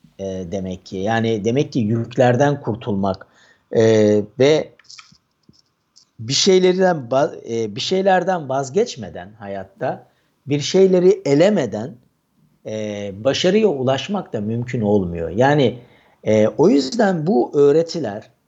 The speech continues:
e, bu hayatla ilgili, yani hayata dair, şimdi oraya bağlayalım belki. Yani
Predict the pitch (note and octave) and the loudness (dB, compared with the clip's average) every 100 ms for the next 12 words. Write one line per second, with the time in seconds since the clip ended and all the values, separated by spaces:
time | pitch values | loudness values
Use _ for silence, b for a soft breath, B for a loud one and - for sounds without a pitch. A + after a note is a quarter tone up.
0 | - A2+ G#2+ G#2+ D#3 E3 - G2 A#2 D#3 | -12 -8 -8 -4 -2 -2 -6 -4 2 2
1 | E3 - - F#3+ C3+ A2 A#2 F#2+ E2+ G2+ | 0 0 0 0 -6 -4 -4 -4 -6 -6
2 | G#2+ G#2 G2+ A2 A#2 B2 F#3 D#3+ - G2+ | -6 -8 -4 0 0 2 0 0 -6 -8
3 | G2+ A2 G#2 _ _ _ _ - C#3+ A#2 | -8 -10 -12 _ _ _ _ -14 -10 -10
4 | - _ _ _ - E3 F3+ E3 C3+ A2+ | -10 _ _ _ 2 4 4 2 0 -2
5 | G#2 G2+ G2 F#2+ F#2 F#2 F2 E2 G#2+ G2 | -8 -10 -14 -14 -16 -14 -16 -18 -16 -16
6 | F#2+ | -14